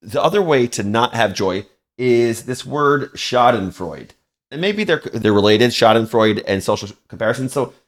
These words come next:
schadenfreude is defined as the feeling of enjoyment that comes from seeing or hearing about the troubles of other people.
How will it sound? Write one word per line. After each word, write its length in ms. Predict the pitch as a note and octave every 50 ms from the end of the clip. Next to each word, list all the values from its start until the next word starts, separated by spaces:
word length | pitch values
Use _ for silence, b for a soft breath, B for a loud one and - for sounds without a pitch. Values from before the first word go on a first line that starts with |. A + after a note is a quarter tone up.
| _ _
schadenfreude 920 | - - - F3+ G3 G#3+ G#3 G3 E3 - - D3+ C#3+ C3+ B2+ B2 A#2+ B2 -
is 200 | - B2 A#2 A2
defined 460 | - - - - A2 A2 A#2 A2+ A2
as 140 | A2 G#2 F#2+
the 100 | F#2+ G2
feeling 420 | - - A2 A2+ A2 A2 A2 G#2+
of 80 | G#2 F#2
enjoyment 540 | F#2+ F#2 F#2+ A2 G#2+ G#2+ G#2+ G#2 G#2 - -
that 160 | F2+ E2 -
comes 260 | - A#2 G#2+ G#2+ G#2+
from 140 | - G2+ F#2
seeing 420 | - - A2+ A2 G#2+ G#2+ G#2 F#2+
or 120 | E2+ D#2 E2
hearing 360 | - G#2 G#2 G2+ G2+ G2 F#2+
about 220 | F#2 E2 F#2 F2+
the 80 | - F2+
troubles 420 | - - G#2+ G2 E2+ F#2+ F#2+ F2+
of 120 | - D#2+ F2+
other 180 | F2 E2+ E2
people. 400 | - - F#2 - - C#2 - -